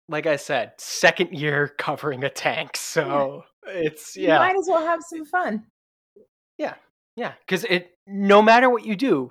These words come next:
Speaker 1: it, it doesn't affect anything.
Speaker 2: Yeah.
Speaker 1: A-, and I say that as someone who, like, I could theoretically, like, you know, write a bunch of stuff and make guys feel bad, and that may impact them slightly
Speaker 2: <laughs>
Speaker 1: negatively. But if you're, like, someone watching at home,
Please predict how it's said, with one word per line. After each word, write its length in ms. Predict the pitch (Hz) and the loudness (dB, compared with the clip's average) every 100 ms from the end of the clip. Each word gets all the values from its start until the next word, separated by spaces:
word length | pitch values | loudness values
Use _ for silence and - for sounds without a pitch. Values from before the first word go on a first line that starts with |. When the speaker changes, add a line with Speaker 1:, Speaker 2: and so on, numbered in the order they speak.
| - - | -6 -4
Speaker 1:
it, 220 | 175 - 202 | -4 -2 -4
it 100 | 156 | 4
doesn't 280 | 175 165 170 | 4 6 2
affect 300 | - 170 143 | 4 2 0
anything. 460 | 117 - 120 127 - - | -6 -6 -6 -8 -16 -18
Speaker 2:
Yeah. 180 | 311 349 240 - | -8 -6 -6 0
Speaker 1:
A-, 260 | 165 214 - | 2 2 4
and 220 | 214 202 196 | 2 2 4
I 120 | 190 | 4
say 200 | 220 226 | 6 8
that 160 | 240 233 | 8 4
as 100 | - | 4
someone 280 | 202 202 | 4 4
who, 100 | 170 | 2
like, 260 | 165 139 - _ _ _ _ | 2 2 0 _ _ _ _
I 80 | 190 | 2
could 340 | 330 214 - - | 4 0 -8 -10
theoretically, 920 | 233 196 156 214 427 - 156 143 185 | 0 2 6 6 4 2 2 2 0
like, 240 | 170 127 190 _ | -4 -8 -14 _
you 80 | 156 | -6
know, 180 | 139 - | -6 -8
write 340 | 156 143 143 320 | -4 2 4 4
a 60 | |
bunch 240 | 233 147 147 | 2 2 -2
of 80 | |
stuff 300 | - 147 165 196 | -2 2 2 0
and 80 | |
make 300 | 151 160 - | 0 0 0
guys 300 | 165 156 151 - | 2 2 2 -4
feel 280 | 139 190 | -2 -2
bad, 460 | 254 131 127 143 156 165 | 0 -4 -4 -4 -4 -6
and 160 | 135 | -2
that 200 | 139 240 | 0 0
may 380 | 320 160 143 143 _ - | 2 0 0 -8 _ -12
impact 460 | 180 - 160 151 | -10 -6 -4 -2
them 220 | 147 139 135 | -4 -4 -8
slightly 540 | - 139 165 269 165 | -12 0 0 2 -2
Speaker 2:
<laughs> 20 | |
Speaker 1:
negatively. 680 | 143 127 131 131 139 139 180 - - - - | -2 -6 -8 -12 -8 -6 -6 -10 -20 -14 -12
But 80 | |
if 80 | 160 | -2
you're, 100 | 226 | 2
like, 140 | 220 - | 2 2
someone 200 | 170 147 | 0 2
watching 360 | 135 151 165 | 2 0 -4
at 80 | 120 | -6
home, 540 | - 135 170 139 156 | -2 2 2 2 -2